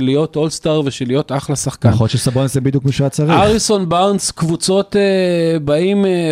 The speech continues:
Speaker 1: ב-, באות עם, אה, בחירת סיבוב ראשון, או שתי בחירות סיבוב ראשון, ניסו, אה, לקחת אותו, הוא משחק מצוין,
Speaker 2: עונת
Speaker 1: הוא
Speaker 2: שיא
Speaker 1: עדיין
Speaker 2: שלו.
Speaker 1: שלושים ואחד או משהו כ-, הוא לא, אתה יודע, אה,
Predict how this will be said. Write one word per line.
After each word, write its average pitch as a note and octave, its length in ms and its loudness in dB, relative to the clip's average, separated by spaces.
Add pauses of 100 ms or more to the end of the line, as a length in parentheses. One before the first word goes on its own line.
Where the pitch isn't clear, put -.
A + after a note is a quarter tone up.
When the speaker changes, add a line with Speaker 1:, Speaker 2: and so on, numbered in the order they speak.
Speaker 1:
ב-, C3+ 60 -4
באות C#3+ 420 0
עם, F3 160 0
אה, D#3+ 40 0 (440)
בחירת D3+ 340 -2
סיבוב F3+ 220 -2
ראשון, F#3+ 260 -2
או D3 100 0
שתי - 220 -4
בחירות F3+ 320 -2
סיבוב E3+ 160 -2
ראשון, F3 220 -2
ניסו, F3+ 360 -2 (320)
אה, D3+ 160 0
לקחת D3+ 380 -2
אותו, G3+ 160 2
הוא F#3 60 0
משחק D#3 420 -4
מצוין, D#3+ 460 0
Speaker 2:
עונת A#2 140 4
Speaker 1:
הוא C3+ 120 0
Speaker 2:
שיא D3 120 2
Speaker 1:
עדיין G3 160 2
Speaker 2:
שלו. D#3 100 2 (240)
Speaker 1:
שלושים C3+ 400 -4
ואחד D3+ 400 0
או C3 120 -2
משהו D3 220 -4
כ-, - 60 -10
הוא D3 180 0
לא, A#3+ 460 2
אתה F3+ 80 -4
יודע, F3 260 0 (480)
אה, B2 60 -4